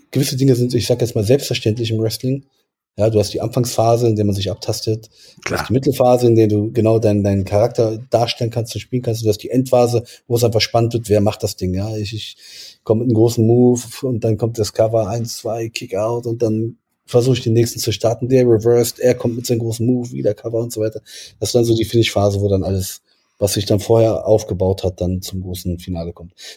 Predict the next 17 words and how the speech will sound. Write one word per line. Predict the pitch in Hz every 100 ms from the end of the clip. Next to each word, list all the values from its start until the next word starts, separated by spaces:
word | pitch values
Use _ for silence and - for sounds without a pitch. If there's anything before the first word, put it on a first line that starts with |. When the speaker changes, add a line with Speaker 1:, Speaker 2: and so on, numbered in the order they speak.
| -
Speaker 1:
Das | 117
ist | 131
so | 143
selbstverständlich, | 123 123 - - 127 143 143 139
das | - 98
weiß | 101 135 -
jeder | 113 117 113 117 - _
Profi. | - 110 110 110 113 _ _ - - - - _
Und, | - 113 113 107
ähm, | 120 104 98 98
genau, | 113 107
dazu | 101 104 110
braucht | 98 95
man | 98
nicht | 92 -
viel, | - 95 92 90
äh, | 85 90 87 87